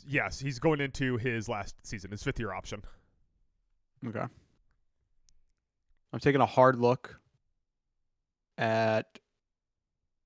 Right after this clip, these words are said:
Speaker 2: what the next year's quarterback class is gonna look like. But also, if you do that, you have to take a hard look at who you think you could get later, 'cause you're not gonna get a top ten pick probably with
Speaker 1: Yeah.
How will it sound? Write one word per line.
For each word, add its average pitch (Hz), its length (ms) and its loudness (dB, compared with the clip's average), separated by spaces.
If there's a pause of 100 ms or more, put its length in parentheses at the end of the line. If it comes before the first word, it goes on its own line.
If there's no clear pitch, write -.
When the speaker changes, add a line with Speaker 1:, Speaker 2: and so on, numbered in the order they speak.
(680)
Speaker 2:
what 127 180 4
the 123 80 0
next 117 440 0
year's 117 360 4 (1040)
quarterback 165 460 6
class 185 340 4
is 175 80 -4
gonna 196 140 4
look 196 120 2
like. 202 260 0 (1500)
But 127 200 8
also, 131 300 8
if 127 100 4
you 135 80 4
do 120 140 2
that, 120 220 6
you 123 80 4
have 113 80 2
to - 60 -10
take 113 120 0
a 107 40 -2
hard 113 260 2
look 110 160 2
at 110 80 2
who 107 80 0
you 107 140 2
think 104 300 -4
you 110 80 0
could 104 180 -6
get 110 180 0
later, 107 460 0 (400)
'cause 104 120 -8
you're 107 100 0
not 101 160 0
gonna 104 140 -6
get 101 100 0
a 95 40 -4
top 104 220 -4
ten 95 180 -6
pick 107 200 -4
probably 113 360 2
with 101 320 -4
Speaker 1:
Yeah. 90 240 -14